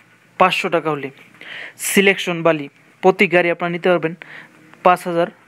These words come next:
আটশোশো টাকা হলে। সিলিকন বালি বা মোটা বালি, লাল বালি, এগুলো প্রতি গাড়ি নিতে পারবেন চার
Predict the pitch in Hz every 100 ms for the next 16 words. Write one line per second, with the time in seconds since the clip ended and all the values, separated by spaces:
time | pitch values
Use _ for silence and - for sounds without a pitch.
0 | - 170 - 190 180 170 156 156 135 131
1 | _ - - - - - _ _ - -
2 | 196 208 190 170 165 160 208 - 160 160
3 | 160 180 196 170 165 190 - - 156 170
4 | 180 170 160 208 - 175 175 180 190 196
5 | 185 180 170 165 170 156 156 - 175